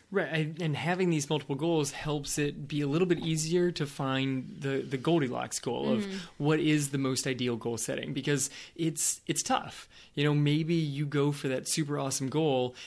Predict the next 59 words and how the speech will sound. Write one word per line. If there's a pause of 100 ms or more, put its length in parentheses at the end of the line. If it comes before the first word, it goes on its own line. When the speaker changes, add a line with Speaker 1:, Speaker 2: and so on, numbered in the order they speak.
(140)
Speaker 1:
and (280)
you
don't
have
quite
as
much
faith
in
your
own
running
ability,
and
you're
like,
"Oh
man, (300)
it
would
be
so
awesome
if
I
could
just
break
thirty
in
a
five
K." (240)
And
then
you
go
out
and
run,
like,
a
twenty-seven
and
a
half.
Speaker 2:
Mm.
Speaker 1:
And
you're
like,
"Whoa,
I
never
thought
I
could
do
that."
Well,